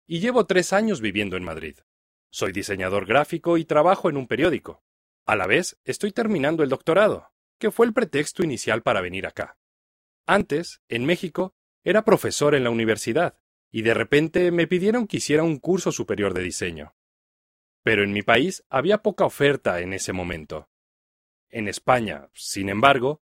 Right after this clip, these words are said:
había buenas opciones para hacerlo y costaba casi lo mismo que allá.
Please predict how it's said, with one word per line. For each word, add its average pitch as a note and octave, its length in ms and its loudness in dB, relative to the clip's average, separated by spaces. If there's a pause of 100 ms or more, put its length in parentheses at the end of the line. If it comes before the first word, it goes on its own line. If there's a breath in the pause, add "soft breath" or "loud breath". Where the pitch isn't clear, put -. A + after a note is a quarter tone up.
(180)
había C3+ 260 2
buenas G#3 340 0
opciones D3 500 -2
para F#2+ 200 -4
hacerlo E3+ 460 -4 (160)
y A2+ 140 -10
costaba D3 480 0
casi G#3 340 0
lo A#2+ 140 -2
mismo G#2 320 -8
que - 80 -4
allá. F3 340 -4